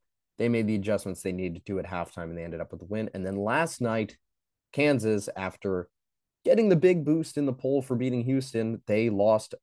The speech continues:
once again, <laughs> this time to Kansas State on the road, seventy-five to seventy in overtime.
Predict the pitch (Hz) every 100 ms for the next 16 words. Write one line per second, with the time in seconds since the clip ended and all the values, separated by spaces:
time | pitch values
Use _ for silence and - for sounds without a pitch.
0 | - 117 107 127 135 135 143 147 104 -
1 | - - - 135 117 127 - 131 131 123
2 | - 127 127 113 107 101 92 107 107 104
3 | 92 _ _ _ - 123 117 117 104 107
4 | 95 98 - 101 101 98 - 95 104 104
5 | 101 107 98 98